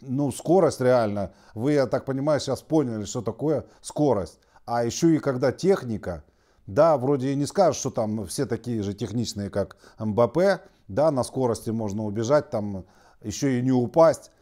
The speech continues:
Хотя там избивают и толкают. Но вот понравилось Марокко то, что, конечно, не сдавались ребята. Ну и я вам больше скажу, ну, тут можно даже сказать, что самоуверенно они вышли. У меня тут даже и друзья,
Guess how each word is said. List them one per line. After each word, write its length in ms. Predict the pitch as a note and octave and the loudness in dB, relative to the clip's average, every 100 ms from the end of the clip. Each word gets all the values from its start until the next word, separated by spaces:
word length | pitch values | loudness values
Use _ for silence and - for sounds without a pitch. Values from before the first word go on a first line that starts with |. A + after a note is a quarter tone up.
| _ _ _ | _ _ _
Хотя 320 | A#2+ C3 A2+ | -4 0 0
там 260 | A#2+ A2+ | 0 -2
избивают 640 | A#2+ G#2 C3 D3 D3+ B2+ B2 | -2 0 0 4 4 2 -2
и 60 | |
толкают. 720 | A#2+ B2 A#2 D#3+ D#3 B2+ A2 - _ _ - | -2 -2 0 4 4 4 -2 -10 _ _ -6
Но 240 | B2 D#3+ | 0 2
вот 180 | D3 D3 | 2 0
понравилось 600 | C#3+ D3+ E3 D#3+ C#3 B2+ | 2 4 6 4 2 -2
Марокко 400 | B2+ C#3 D3+ C3+ | 0 2 2 0
то, 160 | G#2+ C#3+ | -2 -4
что, 220 | - A2 | -4 -8
конечно, 640 | A#2+ A#2 G#2+ A2+ A#2 A2+ G#2 | -4 -4 -4 -6 -4 -4 -4
не 160 | A#2 | -4
сдавались 580 | A#2 B2+ B2+ A#2+ A2+ G#2+ | -2 -2 0 0 -2 -6
ребята. 540 | A#2 A2 D#3 D#3 C3 - _ - - | -6 0 2 2 -2 -4 _ -14 -4
Ну 260 | A#2+ C#3 | -2 2
и 120 | D3 C#3 | 2 2
я 240 | B2 B2 | 0 0
вам 180 | B2+ B2+ | 0 -2
больше 240 | A#2+ G#2 | -4 -6
скажу, 420 | G#2+ C#3+ B2 A2+ F#2 | -4 -2 -2 -4 -6
ну, 140 | G#2+ | -8
тут 260 | G2+ A2+ A2 _ _ _ _ _ _ _ _ - | -8 -10 -10 _ _ _ _ _ _ _ _ -12
можно 400 | G2+ A#2 A#2+ C3+ | -6 -4 -2 0
даже 200 | C3 B2+ | 0 -2
сказать, 320 | - C3 C3+ | -4 -2 -2
что 140 | - | -4
самоуверенно 840 | C#3 D3+ D3 D3 D#3+ A3+ C3 A2 G#2+ | -4 -2 2 2 4 2 2 0 -2
они 160 | G#2+ A2 | -2 -2
вышли. 500 | A2+ G2+ E2+ E2 D2 _ _ _ _ _ _ | -2 -4 -8 -12 -14 _ _ _ _ _ _
У 80 | G#2+ | -6
меня 240 | A#2 C3+ C3 | -2 -2 -2
тут 180 | C#3 A2+ | -4 0
даже 400 | C3 A#2 C3 B2+ | 0 2 -2 -2
и 40 | |
друзья, 580 | B2+ C3 G#2+ D#3+ G3+ F3 | -2 -2 0 2 4 2